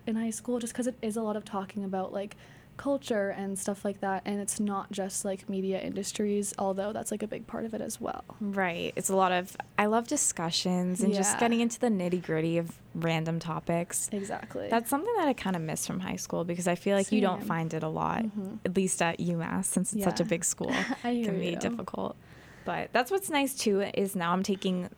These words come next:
Speaker 2: some of the upper-level
Speaker 1: Mm-hmm.
Speaker 2: business classes and those, like, specific upper-level marketing courses. So those are a lot more, they're smaller classes. They're, like, around twenty to thirty people. And you actually can discuss and engage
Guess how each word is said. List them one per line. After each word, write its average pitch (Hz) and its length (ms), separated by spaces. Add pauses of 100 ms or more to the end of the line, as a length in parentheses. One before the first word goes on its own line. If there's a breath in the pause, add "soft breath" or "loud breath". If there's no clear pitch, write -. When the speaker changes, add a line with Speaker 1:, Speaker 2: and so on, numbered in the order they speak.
(160)
Speaker 2:
some 226 200
of 214 60
the 196 180
upper-level 214 840
Speaker 1:
Mm-hmm. 202 300
Speaker 2:
business 233 340
classes 226 480
and 196 160
those, 185 160
like, 175 180
specific 175 800 (520 loud breath)
upper-level 196 480
marketing 185 420
courses. 196 480
So 214 160
those 208 320
are 339 120
a 302 60
lot 185 280
more, 175 420 (360 loud breath)
they're 220 120
smaller 220 440
classes. 202 720
They're, 202 160
like, 202 180
around 190 400 (520 loud breath)
twenty 233 280
to 233 80
thirty 202 600
people. 170 600 (500 loud breath)
And 185 360
you 220 160
actually 254 320
can 208 400
discuss 180 600
and 180 180
engage 170 720